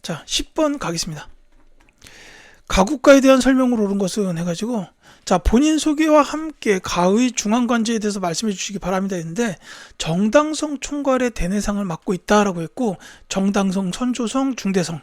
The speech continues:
그리고 충인 의지의 신의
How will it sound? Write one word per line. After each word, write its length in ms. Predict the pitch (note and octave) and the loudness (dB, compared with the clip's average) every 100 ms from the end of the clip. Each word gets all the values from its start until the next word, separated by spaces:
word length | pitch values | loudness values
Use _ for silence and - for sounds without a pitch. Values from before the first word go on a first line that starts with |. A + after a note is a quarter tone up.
| _ | _
그리고 400 | - F#3+ G#3+ C4+ - - - | -8 -2 0 0 -4 -20 -6
충인 380 | - D#4 D#4 D4+ | -2 0 0 -2
의지의 480 | B3+ G3 F#3 G3+ G3 | 0 -2 -2 0 0
신의 400 | E3 C#4+ C4+ E3+ | 0 0 0 -2